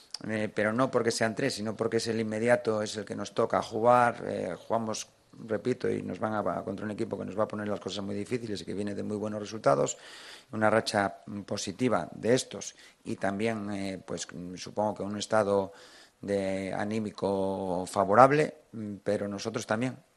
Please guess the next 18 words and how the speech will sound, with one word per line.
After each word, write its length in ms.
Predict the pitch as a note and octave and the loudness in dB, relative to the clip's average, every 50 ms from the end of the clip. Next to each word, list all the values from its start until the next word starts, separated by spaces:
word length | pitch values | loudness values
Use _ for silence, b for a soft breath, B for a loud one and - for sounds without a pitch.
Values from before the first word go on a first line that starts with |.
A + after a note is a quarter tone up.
| _ _ - | _ _ -8
Y 100 | - A2 | -6 -6
entonces, 600 | G#2 G2 G#2+ A2 G#2+ G2+ A2+ A#2 B2 A2+ - - B B B B B B B B B B B _ - | -4 -4 -4 -4 -4 -2 -2 -2 -2 -2 -6 -10 B B B B B B B B B B B _ -6
eh, 640 | G#2 G#2+ G2+ G#2 G#2 G2+ G#2 G2+ G2+ G2+ G2+ G2 F#2+ F2+ - - - - - - - - - - - - - | -4 -2 -2 0 0 0 -2 -2 -2 -2 -2 -4 -6 -10 -12 -16 -18 -18 -18 -18 -20 -20 -20 -20 -16 -10 -8
estamos 360 | - - - A#2+ A#2+ A#2+ A2+ | -6 0 0 2 2 2 2
demostrando 460 | A#2 A#2 A2+ G#2 - A2+ A#2+ A#2 G#2+ | 2 0 0 0 0 0 0 0 0
hasta 160 | G2+ - A#2 | 0 2 2
ahora 140 | A#2 A2 G#2 | 2 2 2
que 80 | G2+ G2 | 0 -2
somos 200 | G#2 G#2+ G2+ G#2+ | -4 -6 -6 -6
un 140 | A2 G#2 | -6 -6
equipo 360 | G#2 G#2 - - A2 - - G2 | -6 -6 -6 -6 -8 -6 -6 -6
muy, 240 | G2 G#2 A#2+ B2 A2+ | -4 -4 -4 -4 -4
muy 240 | A2 G#2+ G#2+ G#2+ G2 | -6 -6 -6 -6 -6
difícil 440 | - G2 - - G2 - F#2 F#2 | -8 -8 -8 -8 -10 -10 -10 -10
de 100 | F#2 G2 | -8 -8
ganar, 380 | G2 G2 G2+ B2+ C3+ - - - _ _ B B B B B B B B B B B B B B B _ - - | -8 -6 -4 -4 -4 -4 -8 -18 _ _ B B B B B B B B B B B B B B B _ -10 -6
eh, 760 | A2 G#2 G2+ G#2 G#2 G#2 G#2 G#2 G#2 G#2 G2+ G2+ G2+ G2 - - | -2 0 0 0 0 0 0 0 0 0 0 -2 -2 -4 -6 -4
que 200 | - G2+ G2+ | -2 -2 -2